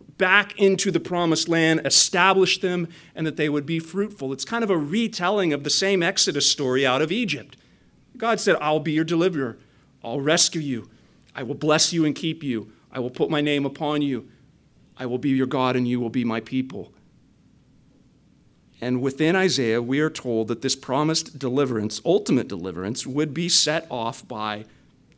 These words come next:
a messenger. Someone that would come and prepare the way. He will prepare the way for the work of this great deliverer. The deliverer will come, but first the messenger.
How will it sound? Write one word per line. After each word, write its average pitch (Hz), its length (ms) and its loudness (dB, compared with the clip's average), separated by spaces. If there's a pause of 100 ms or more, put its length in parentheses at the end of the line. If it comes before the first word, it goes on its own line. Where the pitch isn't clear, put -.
(160)
a 113 40 -8
messenger. 107 640 -6 (1040)
Someone 180 300 4
that 185 80 6
would 170 160 4
come 180 260 2
and 170 140 2
prepare 175 460 0
the 160 80 2
way. 135 340 0 (840)
He 170 140 -2
will 160 120 0
prepare 180 440 0
the 202 80 6
way 180 300 6
for 165 160 -2
the 143 100 0
work 180 360 4
of 156 100 -2
this 139 160 0
great 180 360 2
deliverer. 147 600 0 (420)
The 127 80 -10
deliverer 202 420 6
will 208 180 8
come, 196 360 4
but 185 160 2
first 226 400 6
the 208 80 4
messenger. 170 640 4